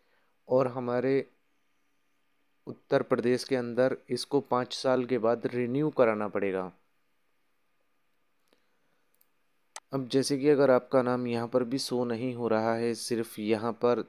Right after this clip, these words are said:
दिखाया है, जैसे इसमें under verification में, या फिर यहाँ पर देख लेंगे टोटल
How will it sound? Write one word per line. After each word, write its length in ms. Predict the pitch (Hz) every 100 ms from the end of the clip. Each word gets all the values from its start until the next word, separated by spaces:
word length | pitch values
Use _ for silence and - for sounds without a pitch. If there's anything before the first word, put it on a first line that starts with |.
| 117
दिखाया 480 | 113 107 - 113 113
है, 140 | 117
जैसे 300 | 110 110 120
इसमें 380 | 113 113 113 110 - _ _ _ -
under 300 | 113 113 117
verification 680 | 107 113 110 110 120 110 117
में, 320 | 117 123 127 - _ _ _ _ _ 117
या 160 | 117
फिर 280 | 113 127 123 - _ _ _ _ _
यहाँ 240 | 123 117 120
पर 160 | 123
देख 240 | 117 107 110
लेंगे 320 | 107 98 92 - _ _ _ _ _ _ _ _ _ _ -
टोटल 400 | 113 110 131